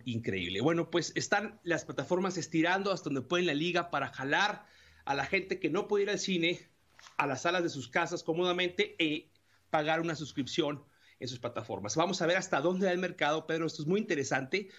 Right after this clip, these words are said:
En el Inter, este martes se dio a conocer cuáles son las producciones finalistas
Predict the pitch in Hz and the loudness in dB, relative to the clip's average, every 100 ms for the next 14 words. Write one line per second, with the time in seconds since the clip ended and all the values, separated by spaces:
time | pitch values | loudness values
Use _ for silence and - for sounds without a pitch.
0 | - - - 151 147 165 170 180 180 - | -20 -20 -2 2 2 2 2 0 0 0
1 | 190 196 180 185 185 185 180 156 160 160 | 0 0 2 2 0 -2 -2 0 -2 0
2 | 165 143 175 175 180 - - _ _ 247 | -2 0 0 0 -2 -16 -20 _ _ 2
3 | 294 302 294 240 - 254 254 262 - 170 | 2 2 -2 -2 2 2 2 -2 -4 -2
4 | 175 - 180 170 - 214 214 226 - _ | -2 0 0 0 0 0 0 -2 -8 _
5 | _ _ _ 233 233 220 226 254 - - | _ _ _ 0 2 2 2 0 0 0
6 | 240 233 - - | 0 0 -6 -14